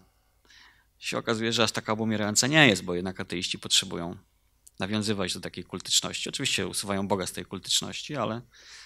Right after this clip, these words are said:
ale ta forma ich cały czas jednak w jakiś sposób, nieładne słowo, rajcuje i cały czas do,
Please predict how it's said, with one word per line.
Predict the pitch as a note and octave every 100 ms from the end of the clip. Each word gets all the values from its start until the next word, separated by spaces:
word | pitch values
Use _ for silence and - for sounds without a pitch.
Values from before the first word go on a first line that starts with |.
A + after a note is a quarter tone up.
| - _
ale | - A2
ta | A#2
forma | A2+ G2+ G#2 G2+
ich |
cały | - G2
czas | G2 G2
jednak | F#2+ G2 G2 - -
w |
jakiś | F#2+ - G#2
sposób, | - G2+ - _ _ _ _ _ _ _ _ _ -
nieładne | F2+ F#2
słowo, | F#2 G2+ F#2
rajcuje | F#2+ G2 - G#2+ G2+ A#2+ _ _ - - - - - -
i | -
cały | - G#2+ A2
czas | G#2+ G#2+
do, | G#2 G2+ G#2